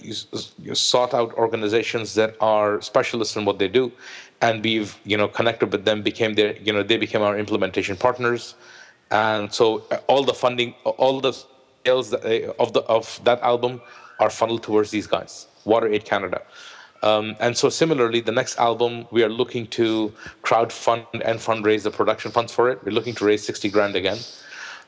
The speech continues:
And one hundred percent of that, of the proceeds of that will be going towards, um,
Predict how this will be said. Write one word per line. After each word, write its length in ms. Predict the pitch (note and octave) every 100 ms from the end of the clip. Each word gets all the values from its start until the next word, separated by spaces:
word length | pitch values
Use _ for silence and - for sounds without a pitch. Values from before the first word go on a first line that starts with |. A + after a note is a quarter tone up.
| -
And 640 | A2 A2 G#2+ G#2+ G#2+ G#2+ G#2
one 120 | A2+ A#2+
hundred 180 | B2+ A#2
percent 280 | A#2+ A#2+
of 100 | A2
that, 180 | G#2+ A#2 -
of 160 | A2+ -
the 80 | A2+
proceeds 400 | - A2+ A#2 G#2
of 120 | F#2+
that 240 | A2 A2
will 100 | G#2+
be 120 | G#2
going 220 | G#2+ G#2+ G#2
towards, 840 | - G2 G#2 G#2 - - - - - - -
um, 640 | G#2 G#2 G2+ G2 G2 G2